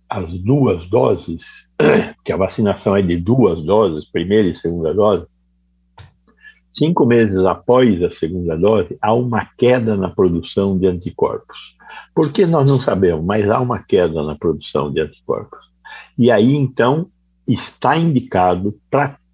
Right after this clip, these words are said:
toda a população a terceira dose. Isso ainda não foi, é, ratificado pra jovens e crianças. Jovens e crianças continuamos com primeira e segunda dose.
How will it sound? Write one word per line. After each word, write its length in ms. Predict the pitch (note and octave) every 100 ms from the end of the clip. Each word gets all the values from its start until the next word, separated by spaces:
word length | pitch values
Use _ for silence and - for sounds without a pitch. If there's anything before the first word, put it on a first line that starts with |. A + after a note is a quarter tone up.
| _
toda 360 | F#3 A3 E3
a 40 | A#2
população 880 | - G2 A2+ F#2 - - E2 F2 G#2+ _ _ _ _ _ _
a 260 | G#2 G#2+ G#2+
terceira 680 | _ A#2 F#2+ - A2 A2+ G2
dose. 380 | D#2 B1 - B2+
Isso 320 | C3 A2 -
ainda 420 | C3 A#2 D3 D#3+ B2+
não 340 | A2 G#2 F2+ -
foi, 500 | G2+ F#2 D#2 D2 -
é, 380 | - E2+ E2 -
ratificado 880 | G2+ F#2 - - - B2+ C#3+ F#2 E2 - - - - _
pra 380 | G#2+ F#2+ F#2+ E2
jovens 680 | D#2+ A2+ C3 C#3+ D3 C3+
e 60 | C#3
crianças. 640 | C#3 C#3+ A2 D#2 - C#2+
Jovens 380 | G2 A2+ B2 A2+
e 40 |
crianças 580 | A2 G2+ G2 B2 C3 -
continuamos 640 | - A2+ A2 F#2 G#2 B2 -
com 160 | -
primeira 380 | G#2+ G#2 F#2+ A#2
e 40 | A#2+
segunda 460 | - G2+ A2 A2+
dose. 320 | E2+ C#2 -